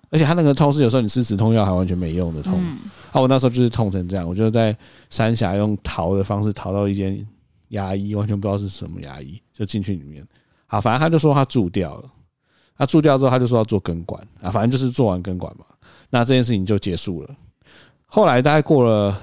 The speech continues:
Speaker 1: 五六年吧，我的那个牙齿上面开始长脓包。
Speaker 2: 咦？
Speaker 1: 脓包你知道是什么东西吗？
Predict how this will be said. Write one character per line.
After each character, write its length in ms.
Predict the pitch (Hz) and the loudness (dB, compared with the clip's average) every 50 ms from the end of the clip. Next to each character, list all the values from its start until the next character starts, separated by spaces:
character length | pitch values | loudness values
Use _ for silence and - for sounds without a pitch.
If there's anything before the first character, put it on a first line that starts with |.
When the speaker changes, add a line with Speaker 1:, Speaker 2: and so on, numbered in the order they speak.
| - - - - - - _ _ _ _ _ _ | -12 -18 -20 -20 -20 -20 _ _ _ _ _ _
Speaker 1:
五 160 | - 113 113 | 2 4 4
六 220 | 127 151 160 139 | 6 6 4 4
年 240 | 117 104 90 80 80 | 2 0 -4 -4 -6
吧， 200 | 82 80 76 - - _ _ _ _ _ _ _ _ _ _ _ | -8 -10 -12 -12 -18 _ _ _ _ _ _ _ _ _ _ _
我 120 | - 117 117 | 0 2 4
的 100 | 117 127 | 4 4
那 140 | 143 156 156 | 4 2 4
个 300 | 143 135 123 120 117 120 | 4 2 2 4 2 0
牙 280 | 120 117 110 107 110 123 | 0 0 0 0 0 0
齿 160 | - - 101 | -2 -2 -2
上 160 | - 113 110 | 0 0 0
面 100 | 110 113 | 0 0
开 100 | 101 117 | 0 0
始 60 | 110 | 0
长 220 | 104 - 90 82 82 | 0 -2 -4 -6 -6
脓 240 | 87 85 87 95 107 | -6 -6 -6 -6 -2
包。 260 | - 110 104 107 143 - _ 269 | 0 0 0 0 -4 -6 _ -4
Speaker 2:
咦？ 640 | 240 214 214 214 226 254 269 254 220 175 - 254 104 - _ _ | -2 0 0 2 2 4 4 4 2 0 -4 -8 -12 -14 _ _
Speaker 1:
脓 200 | - 113 117 131 | -2 0 0 0
包 180 | 143 160 165 170 | 0 0 0 0
你 140 | 151 110 95 | 0 -2 0
知 80 | 92 | 0
道 120 | 104 104 104 | 0 0 0
是 40 | 98 | -2
什 100 | 92 90 | -4 -8
么 60 | 82 | -10
东 180 | 80 80 85 | -10 -12 -12
西 80 | 87 90 | -12 -12
吗？ 160 | 85 80 82 | -14 -14 -14